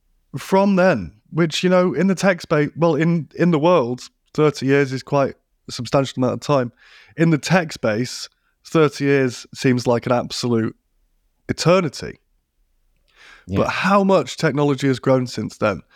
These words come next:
Speaker 1: That was cutting edge at that time. Now look at where we are. Where,
Speaker 2: Yeah.
Speaker 1: where can you see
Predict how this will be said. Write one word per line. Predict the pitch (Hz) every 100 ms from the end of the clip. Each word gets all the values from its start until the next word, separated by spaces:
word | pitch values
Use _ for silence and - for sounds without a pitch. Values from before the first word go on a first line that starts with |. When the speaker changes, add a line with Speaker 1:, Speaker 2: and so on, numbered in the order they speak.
| - _
Speaker 1:
That | - 180
was | 160
cutting | 190 151
edge | 160 135
at | 104
that | 139 -
time. | 123 113 110 - _ _ -
Now | 135 170
look | 170 160
at | 127
where | 123 107
we | 107
are. | 90 90 - _ _ _ _ _ _ _
Where, | 131 151 202 185 -
Speaker 2:
Yeah. | 107 101
Speaker 1:
where | 180 202
can | - 156
you | 190 190
see | - 143 123 117